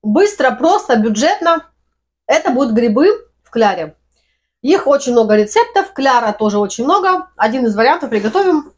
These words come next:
Может, кто-то забыл и не помнит. Напомню вам, вот так вот выглядит.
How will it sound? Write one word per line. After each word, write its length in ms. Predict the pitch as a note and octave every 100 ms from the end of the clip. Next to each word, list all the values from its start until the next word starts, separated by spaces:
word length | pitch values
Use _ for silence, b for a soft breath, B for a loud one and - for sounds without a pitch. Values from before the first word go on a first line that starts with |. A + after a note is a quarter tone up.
| _ _ _ _ b b _ _ _
Может, 220 | A#3+ F4
кто-то 260 | - D4 C4+
забыл 400 | A#3 G#3+ B3+ E4
и 160 | G4 B3+
не 200 | B3 G#3+
помнит. 400 | C#4+ G4 D4 - _ _ _ _ _ _
Напомню 440 | A3+ A3+ F4 F4+ D4
вам, 240 | C4+ B3
вот 140 | G#3+
так 180 | A3+ A3+
вот 140 | G3+ G3+
выглядит. 560 | D4+ D4+ A#3+ A#3+ -